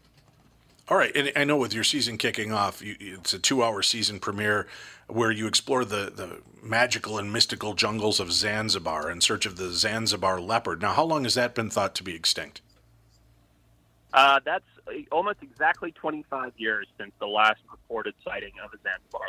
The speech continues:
Speaker 2: leopard.
Speaker 1: And what does it take to really kind of go back in and, and look at this? And if they think that that was the final example of, of that twenty-five years ago,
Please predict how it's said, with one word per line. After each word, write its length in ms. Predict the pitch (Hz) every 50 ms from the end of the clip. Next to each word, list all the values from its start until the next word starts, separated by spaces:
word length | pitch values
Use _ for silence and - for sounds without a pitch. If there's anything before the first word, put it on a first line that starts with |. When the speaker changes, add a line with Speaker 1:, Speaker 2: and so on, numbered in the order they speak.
| -
Speaker 2:
leopard. 240 | - - - - - - - - - - - - - - - - - - - - - -
Speaker 1:
And 160 | 160 151 147
what 120 | 196 277
does 140 | 349 302 330
it 100 | - -
take 180 | - 185 160 -
to 100 | - 139
really 240 | 123 143 147 143 127
kind 140 | 147 143 131
of 140 | 107 95
go 180 | - 123 120 131
back 300 | 123 123 117 110 107 -
in 160 | 120 113 110
and, 220 | 110 98 95 92 -
and 240 | 104 104 98 92 87
look 240 | 90 117 131 127 107
at 120 | 87 -
this? 180 | 92 90 98 107
And 100 | 107 104
if 80 | -
they 140 | - 135 131
think 240 | - - 139 120 110
that 160 | 113 104 -
that 200 | 127 131 139 -
was 260 | 120 113 101 92 92
the 180 | 101 113 120 113
final 680 | - - - 117 117 120 120 117 117 110 101 90 - - - - - - -
example 800 | - 104 101 - - 113 113 135 147 - 117 104 98 90 87 - -
of, 320 | 110 110 104 92 90 87 -
of 160 | 107 98 87
that 180 | 107 104 104 -
twenty-five 580 | - 127 127 127 120 104 - 113 104 101 90
years 240 | 101 131 160 156 127
ago, 320 | 110 87 92 90 90 90